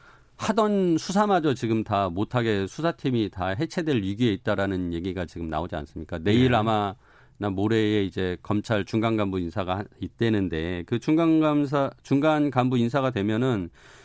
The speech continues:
Speaker 1: 기존에 뭐 청와대 관련된 수사를 하거나 또 삼성 바이오로직스 같은 이제 중요한 재벌에 대해서 수사를 하는데, 그런 수사팀들이 교체될 것이다. 뭐 이게 청와대에서 뭘 의도하고 법무부 장관은 뭘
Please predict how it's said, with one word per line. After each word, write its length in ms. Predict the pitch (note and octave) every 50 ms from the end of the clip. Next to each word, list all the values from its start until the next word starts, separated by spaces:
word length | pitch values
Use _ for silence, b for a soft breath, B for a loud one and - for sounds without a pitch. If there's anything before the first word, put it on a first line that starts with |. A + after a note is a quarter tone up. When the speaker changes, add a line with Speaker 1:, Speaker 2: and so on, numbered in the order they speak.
| B B B
Speaker 1:
기존에 480 | - C#3 C3+ D#3 D#3+ D#3 D#3 D3+ D3 D3
뭐 240 | C#3 C3+ C3 B2+ B2
청와대 360 | - E3+ E3+ E3+ E3 D#3 D3+
관련된 440 | C#3 C3 B2 B2 A#2 A#2 A2+ A2 G#2+
수사를 300 | G#2+ B2+ C3+ C3 A#2 A#2
하거나 300 | A#2+ A2 G2+ F#2+ F#2+ G#2+ -
또 100 | A#2+ A#2+
삼성 400 | - F#3 F#3 F3 F3 F3 E3 C3
바이오로직스 640 | B2+ A#2+ B2 B2+ A#2+ A2 G#2+ G#2+ A2+ - - A#2
같은 500 | G#2 G2+ G2+ - - G2 F#2 F#2 F2+ F2
이제 340 | E2+ E2 - E2+ E2 D#2+ E2 B B B B B
중요한 400 | - - A#2 A#2 A#2+ A#2 A2 G#2+
재벌에 400 | - - G#2+ A2 B2+ B2+ B2 A2+
대해서 340 | G#2+ G#2+ G2+ G2 F2 F#2+ F#2+
수사를 340 | - B2+ B2+ C3 B2 A#2 A#2
하는데, 380 | A#2 A2+ G#2+ G#2+ C3+ D#3 F#3 - b b b b b b
그런 200 | b - E3 F3
수사팀들이 560 | - - F3 F#3+ - - E3+ D#3 D3 C#3+ C3+
교체될 400 | B2+ - C3 - C#3+ B2 A#2+ A2
것이다. 480 | - - - - - D#2 C#2 B1 B1 - _ - _ b b b b b b b b b b b b
뭐 100 | - E3+
이게 340 | F3 E3 F#3 F#3 F3+ D#3+ B2+ - - _ _ _ B B B B B B B B B B B B B B B B
청와대에서 460 | - G3 G3+ G#3 G3+ G3 F3+ F3+ F3+
뭘 320 | C3 A#2 A2+ C#3 E3 E3
의도하고 800 | D3 C3+ C#3 C3 D#3+ D#3 D3 C#3 C3+ A#2 B2+ B2+ B2+ B2+ B2 A#2 -
법무부 300 | - A2+ A#2+ C3 C3 B2
장관은 360 | B2 A#2+ A#2 A2+ A#2 A2+ G#2+
뭘 680 | F#2+ G2 A2 B2 B2+ B2 B2 A#2 A2+ G#2+ G#2 G2 G2